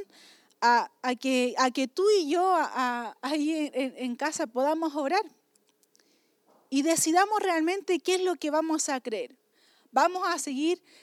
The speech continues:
repitiendo patrones inadecuados o, o, o creer cosas que no nos corresponden? ¿O vamos a creer lo que Dios sí quiere para nosotros?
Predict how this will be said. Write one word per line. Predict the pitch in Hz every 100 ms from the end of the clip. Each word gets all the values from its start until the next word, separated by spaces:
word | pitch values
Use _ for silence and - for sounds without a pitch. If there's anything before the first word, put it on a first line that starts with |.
| _
repitiendo | 240 247 220 285 311 330 302 285 247 226 _ _ _ _ _ _ _ _ _
patrones | 269 240 285 311 311 294 277
inadecuados | 247 247 240 220 226 277 330 339 320 285 - - _ -
o, | 240
o, | 240 - 233 226
o | 240 226
creer | 220 240 269
cosas | 262 285 302
que | - 254
no | 254
nos | 285 285
corresponden? | 247 226 220 339 440 480 _ _ _ _ _ - - _
¿O | - 233
vamos | 302 320 311
a | 302
creer | 262 269 311
lo | 302
que | 262 254 240
Dios | 196 277 359 403 392
sí | - 320 311
quiere | 330 294
para | 262 247 226
nosotros? | 226 208 - 226 -